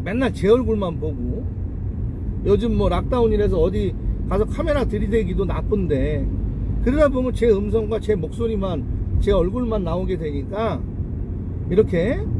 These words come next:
그 전에 보셨던 비엔티엔 거리, 아, 지금 빨리 해외여행 가고 싶은데, 아, 여기 가고 싶다. 그래서 오늘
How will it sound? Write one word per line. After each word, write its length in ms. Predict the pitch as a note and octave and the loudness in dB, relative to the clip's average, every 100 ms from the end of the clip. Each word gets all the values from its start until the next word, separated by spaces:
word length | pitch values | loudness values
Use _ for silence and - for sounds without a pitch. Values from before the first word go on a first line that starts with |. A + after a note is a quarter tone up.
| - - - - - - - | -2 -4 -4 -4 -4 -4 -2
그 100 | B3 | 2
전에 260 | E4+ E4+ | 2 2
보셨던 540 | C#4+ A#3 A#3+ C4 B3+ - | 2 2 2 2 2 2
비엔티엔 640 | G#3 A3+ G3+ G#3+ G3+ G3 | 4 2 4 2 2 0
거리, 360 | D3+ D3 D#3+ A#2+ - - - - - - - - - | 0 0 0 0 0 -2 -2 -2 -4 -4 -6 -4 -2
아, 420 | G3+ C4+ D4+ D4+ C4 | 0 2 2 0 0
지금 260 | A#3 C4+ | 0 2
빨리 240 | C4+ D4+ C#4+ | 2 0 2
해외여행 480 | D#4+ F4+ E4 C#4 C4 | 0 0 0 2 2
가고 200 | G#3 G#3 | 2 0
싶은데, 720 | - A#3+ G#3+ E3 F3 F#3 D3+ - - - - - - - F#3 | 0 0 0 0 0 0 0 -2 -2 -2 -2 -2 -2 -2 2
아, 140 | G#3+ | 4
여기 220 | A3+ - | 4 2
가고 240 | A#3 A3+ - | 0 2 0
싶다. 440 | - - G#3+ F3 - - - - - - - - - - - | 0 0 0 -2 -4 -4 -4 2 4 6 4 4 0 -8 -6
그래서 340 | - G3+ F3 D#3 | 0 0 0 -2
오늘 580 | F#3 D#3 D#3+ D3 B2 | -2 -2 -2 -2 -4